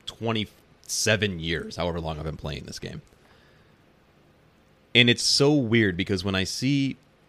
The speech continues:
golfers on a driving range, I most often see players really working on getting that club back in a quote-unquote correct position,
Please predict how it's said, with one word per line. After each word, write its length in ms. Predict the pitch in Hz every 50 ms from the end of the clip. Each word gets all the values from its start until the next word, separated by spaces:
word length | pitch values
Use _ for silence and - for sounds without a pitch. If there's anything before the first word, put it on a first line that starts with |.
| _ _ _ _ _ _ _ _ _ _ _ _ -
golfers 380 | 107 104 107 104 110 107 95
on 100 | 101 87
a 60 | 82
driving 420 | 78 87 90 90 90 87 90 85 87
range, 400 | 90 92 87 82 82 82 - - _ _ _ _ _ - _ _ _ _ _ _ _ _ _ _ _ _ _ _ -
I 420 | 98 101 107 110 117 120 123 - - _ _ _
most 420 | 104 104 107 113 123 139 - - - -
often 400 | 107 110 113 - - 98 90 82
see 260 | - - 98 98 92
players 640 | - - 92 95 95 87 85 78 73 73 73 - 104
really 540 | 92 90 101 110 123 135 151 151 139 131
working 360 | 113 101 110 110 98 - 101 92
on 120 | 82 82
getting 300 | 78 104 104 - 104 90
that 200 | 92 87 - -
club 340 | - - 104 101 95 87 -
back 360 | 78 76 71 73 73 - - _ _ _ _ _ _ _ _ _ _ _ _ _ _ _ _ _ -
in 100 | 95 90
a 360 | 87 87 85 82 82 82 78 -
quote-unquote 640 | - 104 101 95 92 87 - - 95 92 87 80 - - _ _ _ _ _ _ _ _ _ _ _
correct 460 | - - 98 90 95 104 107 - -
position, 640 | - 95 80 76 87 98 95 - - - 60 58